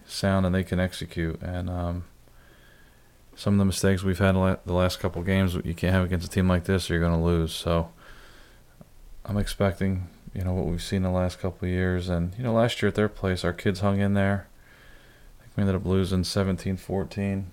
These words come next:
We were driving at the end and had a turnover. And, uh,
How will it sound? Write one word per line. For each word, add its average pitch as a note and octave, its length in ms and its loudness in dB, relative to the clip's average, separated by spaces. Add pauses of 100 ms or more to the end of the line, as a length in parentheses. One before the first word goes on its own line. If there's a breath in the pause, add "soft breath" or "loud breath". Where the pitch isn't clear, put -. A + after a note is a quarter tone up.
(120)
We G2 120 -4
were F#2+ 80 -2
driving F#2 320 4
at F2 100 -2
the F#2 100 2
end F#2 160 4
and F2 80 2
had F2 100 4
a F2 60 0
turnover. F2+ 640 2 (840 loud breath)
And, F#2 300 -2
uh, F2 360 0